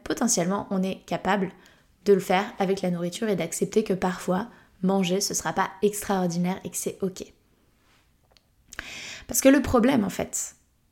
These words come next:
quand on s'attend à ce que manger, ça fasse forcément plaisir, c'est qu'on va arrêter d'écouter son corps. On va plus écouter sa faim, sa satiété. On n'est plus connecté aux sensations et aux besoins de notre corps.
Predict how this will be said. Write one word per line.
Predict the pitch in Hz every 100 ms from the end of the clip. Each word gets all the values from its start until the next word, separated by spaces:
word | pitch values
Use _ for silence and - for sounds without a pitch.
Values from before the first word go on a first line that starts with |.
| -
quand | - 208
on |
s'attend | 208 214 202 254 277
à | -
ce | 190 -
que | 226 254 -
manger, | 190 202 214 196 233
ça | 269 294
fasse | 220 233 -
forcément | - 214 208 214 196
plaisir, | 190 190 165 180 - _ _ _ - -
c'est | - -
qu'on | 226
va | 226
arrêter | 220 240 262
d'écouter | 233 - 220
son | 214 190
corps. | 165 - - _ _ _ - - - - 208
On |
va | 233
plus | 233 370
écouter | 240 214
sa | 220 208
faim, | 208 214
sa | 214
satiété. | 196 196 196 190 -
On | 208
n'est | 226
plus | 226 311 302
connecté | 240 208 202 - 247
aux |
sensations | - 214 208 196 247
et | 226
aux | 185
besoins | 165 196 190 214
de | 196
notre | 170 -
corps. | 185 -